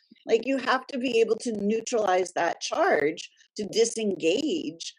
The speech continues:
from those low frequencies.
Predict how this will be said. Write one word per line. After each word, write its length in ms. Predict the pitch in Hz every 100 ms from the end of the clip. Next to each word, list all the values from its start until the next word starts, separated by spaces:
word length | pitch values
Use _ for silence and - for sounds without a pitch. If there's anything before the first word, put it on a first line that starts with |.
| _ - -
from 280 | 220 233 220
those 300 | 175 165 160
low 180 | 175 196
frequencies. 1120 | - - 269 - 151 147 - - - -